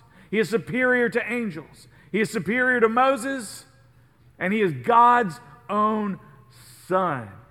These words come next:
He is more. Jesus was more.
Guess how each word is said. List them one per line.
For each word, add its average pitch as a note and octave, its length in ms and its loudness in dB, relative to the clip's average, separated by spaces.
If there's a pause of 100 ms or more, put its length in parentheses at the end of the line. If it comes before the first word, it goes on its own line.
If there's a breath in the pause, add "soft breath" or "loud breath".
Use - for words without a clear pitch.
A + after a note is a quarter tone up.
(160)
He A3+ 580 -4 (220)
is F#3+ 540 0 (200)
more. D3 840 0
Jesus G3+ 540 -2
was E3+ 420 2
more. D#3 560 -6